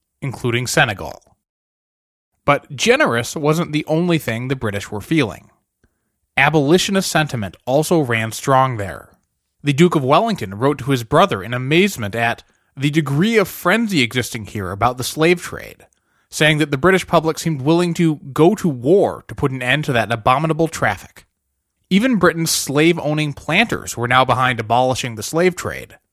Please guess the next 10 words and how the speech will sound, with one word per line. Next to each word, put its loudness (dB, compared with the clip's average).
which -8
they 4
had 4
fought 2
so 0
hard 2
before -4
eighteen -8
oh -4
seven. -2